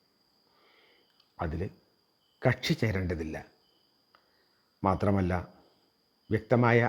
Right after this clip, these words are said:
അറിവിൻ്റെ അടിസ്ഥാനത്തിലല്ലാതെ അവരുടെ ജീവിത-, അവരുടെ വിഷയത്തിൽ താങ്കൾ തർക്കിക്കാൻ പോകേണ്ടതില്ല.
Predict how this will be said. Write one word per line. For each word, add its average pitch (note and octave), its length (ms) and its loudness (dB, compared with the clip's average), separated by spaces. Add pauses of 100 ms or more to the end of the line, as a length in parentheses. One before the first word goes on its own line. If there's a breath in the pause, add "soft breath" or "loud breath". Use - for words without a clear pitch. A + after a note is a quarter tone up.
അറിവിൻ്റെ A#2 440 4
അടിസ്ഥാനത്തിലല്ലാതെ A#2 880 2 (1120)
അവരുടെ C3 300 8
ജീവിത-, C3 380 4
അവരുടെ C3 300 8
വിഷയത്തിൽ C3+ 500 2
താങ്കൾ B2+ 300 2 (200)
തർക്കിക്കാൻ C3 540 2
പോകേണ്ടതില്ല. C3+ 600 10